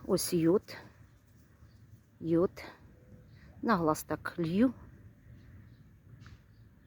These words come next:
Все. Налила. Багато не треба.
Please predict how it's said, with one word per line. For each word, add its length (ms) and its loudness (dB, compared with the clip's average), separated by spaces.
Все. 220 4
Налила. 540 2
Багато 440 2
не 140 6
треба. 460 4